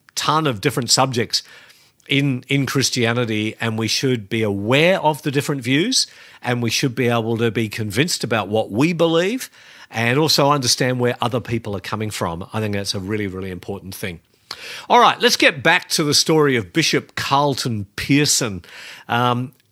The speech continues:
in answering to the qu-, the, the, the question here about my views, I want to ask the question, how true is the film to the actual events? Because one of the challenges that we have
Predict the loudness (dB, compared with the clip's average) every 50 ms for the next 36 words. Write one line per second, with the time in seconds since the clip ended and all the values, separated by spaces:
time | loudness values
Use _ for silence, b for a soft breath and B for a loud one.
0 | _ _ _ _ -20 -20 -20 -20 -20 -20 -14 -2 2 4 6 6 6 4 4 2
1 | 2 0 2 0 2 2 0 0 -2 -6 -8 -12 -12 -10 -4 0 2 2 2 2
2 | -2 -4 0 2 2 2 2 -2 -2 -2 -2 2 2 2 2 2 0 0 -2 -2
3 | -2 -2 -2 0 2 2 2 2 2 2 0 0 0 0 0 0 0 -2 -2 0
4 | 2 2 2 2 0 -2 -2 -2 0 0 0 2 2 2 2 2 2 0 -4 -6
5 | 0 0 0 2 2 0 -2 -4 -4 B B B B B B B B B 0 2
6 | 2 2 0 0 0 0 2 2 4 4 4 2 2 0 0 -2 -4 -4 -6 -2
7 | 0 0 2 2 0 -2 -4 -4 -4 -2 0 2 2 2 0 -2 -6 -6 -4 -2
8 | -2 -4 -4 -4 -2 -2 -2 -2 -2 -2 -2 -2 -2 -2 -4 -4 -2 0 0 0
9 | 0 -2 B B B B B B B B B B B B 2 4 4 4 2 2
10 | 2 2 4 4 4 4 2 0 0 -2 -2 0 -2 -2 0 0 0 0 2 2
11 | 2 0 0 -2 -6